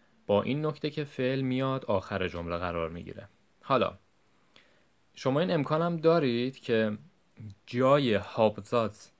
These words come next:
جملهٔ اصلی، و نیبنزاتس رو با هم دیگه عوض بکنید. چطوری؟ جملهٔ بالا رو نگاه کنید. Er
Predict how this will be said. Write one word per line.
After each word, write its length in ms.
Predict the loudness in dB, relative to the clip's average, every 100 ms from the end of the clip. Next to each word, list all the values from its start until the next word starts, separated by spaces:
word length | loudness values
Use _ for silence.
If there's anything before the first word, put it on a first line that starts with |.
| -8
جملهٔ 400 | -4 -2 0 0
اصلی، 320 | -2 -4 -4
و 120 | -2
نیبنزاتس 800 | -2 0 0 -2 -2 -2 -2 -4
رو 80 | -2
با 80 |
هم 160 | -2 -2
دیگه 160 | -2 0
عوض 440 | 2 2 2 0
بکنید. 480 | -10 -10 -12 -14 -18 _ -6
چطوری؟ 640 | -6 -2 -2 0 -4 -6 -12 _ _ _ _ -20 _ _ _ _ _
جملهٔ 240 | -2 0 4
بالا 200 | 6 6
رو 60 |
نگاه 220 | 4 2
کنید. 340 | 2 0 0 -4 -12 _ _ _ _ -6
Er 140 | -4